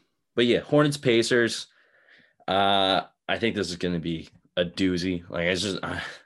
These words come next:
I'm gonna watch it 'cause it's a playing game, but, um, overall, I'm not really that interested in it.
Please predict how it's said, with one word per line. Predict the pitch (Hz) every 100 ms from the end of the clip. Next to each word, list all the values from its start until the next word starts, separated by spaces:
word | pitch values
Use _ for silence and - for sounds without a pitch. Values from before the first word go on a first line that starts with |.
| -
I'm | 127
gonna | 139 147
watch | 92 98 -
it |
'cause | 107 92
it's | 85
a |
playing | 80 90 87 101
game, | 104 113 110
but, | 95 90 82 - - - _ _ -
um, | 92 87 82 78
overall, | 113 113 98 95 90
I'm |
not | 85 85
really | 85 87
that | 82 82
interested | 87 98 95 101 101
in | 104
it. | 101